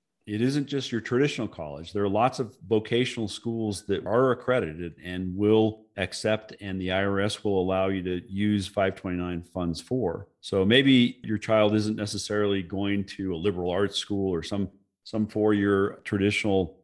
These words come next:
higher education school, but they're gonna go, uh, become an airline mechanic or something like that. Those typically will qualify. I-, if you're in that situation, you wanna make sure you're still doing that kind of planning ahead of time. Okay, does this vocational education program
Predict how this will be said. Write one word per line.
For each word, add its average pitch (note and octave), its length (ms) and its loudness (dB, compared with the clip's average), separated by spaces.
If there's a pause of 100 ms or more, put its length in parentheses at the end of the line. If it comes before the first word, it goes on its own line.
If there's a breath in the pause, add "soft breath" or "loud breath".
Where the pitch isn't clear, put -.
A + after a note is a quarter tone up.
(160)
higher G#2+ 260 2
education G#2 540 -2
school, F#2 200 -8
but F#2+ 140 -4
they're B2+ 100 2
gonna B2 140 4
go, A2 400 4
uh, G2 280 -2
become G2 260 -6
an F#2 80 -2
airline G2+ 400 2
mechanic D#2 420 -16
or F#2+ 60 -6
something A2+ 260 -2
like F#2+ 160 -2
that. G2+ 360 -4 (280)
Those C#3 480 6
typically G2 720 -4
will G#2 320 -2
qualify. G#2+ 540 -4 (300)
I-, - 140 -16 (200)
if G#2 120 -6
you're A#2 100 6
in E3+ 100 8
that A2 140 4
situation, F#2+ 440 -2
you G2+ 100 0
wanna G2+ 140 0
make G2+ 160 0
sure G#2+ 160 -6
you're G#2 180 -2 (120)
still G#2+ 260 -2
doing G#2 260 2
that G2 160 0
kind F#2+ 140 -8
of - 80 -12
planning G#2+ 340 -2
ahead A2+ 220 -4
of D3+ 60 -8
time. D#2 340 -10 (1160)
Okay, G#2 320 0
does F#2 200 -4
this A2+ 200 0
vocational G#2+ 540 -2
education G2 520 -4
program F#2+ 580 -2